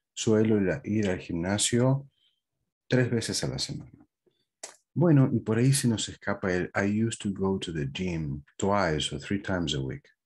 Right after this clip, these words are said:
Se nos escapa eso y está mal. Si yo quiero expresar eso en el presente, voy a usar únicamente el presente simple, present simple,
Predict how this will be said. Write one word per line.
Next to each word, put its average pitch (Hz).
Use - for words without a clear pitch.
Se 85
nos 71
escapa 98
eso 90
y 87
está 92
mal. 98
Si -
yo 160
quiero 156
expresar 113
eso 92
en 82
el 78
presente, 127
voy 135
a 143
usar 147
únicamente 156
el 117
presente 139
simple, 135
present 127
simple, 135